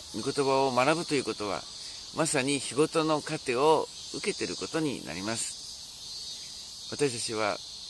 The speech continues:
えー、食事が必要なように、それ以上に、それ以上に御言葉という霊的な食事が必要です。まさに皆さん、この放送こそ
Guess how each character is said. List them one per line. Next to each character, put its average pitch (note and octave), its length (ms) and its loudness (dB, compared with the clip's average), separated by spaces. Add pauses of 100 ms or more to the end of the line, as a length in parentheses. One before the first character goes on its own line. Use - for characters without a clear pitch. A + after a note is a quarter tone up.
え - 40 -8
ー、 - 260 -10
食 B2+ 220 -2
事 B2 100 -4
が C#3 100 2
必 - 200 0
要 D3 100 2
な D3 100 2
よ D#3+ 140 4
う C#3+ 40 4
に、 G#2+ 140 -4 (720)
そ D#3 120 0
れ F3 140 8
以 F3+ 80 4
上 C#3+ 180 4
に、 D2+ 100 -8 (460)
そ D#3 80 2
れ F3+ 120 6
以 F3 80 6
上 C3+ 160 2
に C3 160 0
御 B2+ 240 2
言 D3+ 120 0
葉 D3 140 6
と D#3 140 4
い D#3+ 100 4
う C3+ 140 4
霊 D3 160 6
的 D3+ 220 0
な D#3+ 260 6 (800)
食 A#2 240 -4
事 A2 120 -4
が C#3+ 120 6
必 - 240 0
要 G2 80 -4
で G2+ 140 -4
す。 - 200 -4 (760)
ま D3+ 100 0
さ D#3 140 4
に A#2 120 -2
皆 A#2+ 160 0
さ A#2 140 -2
ん、 G2 80 -4
こ C3+ 100 -2
の C#3+ 140 4
放 C#3+ 120 0
送 C#3 200 2
こ E3+ 140 0
そ D3 180 0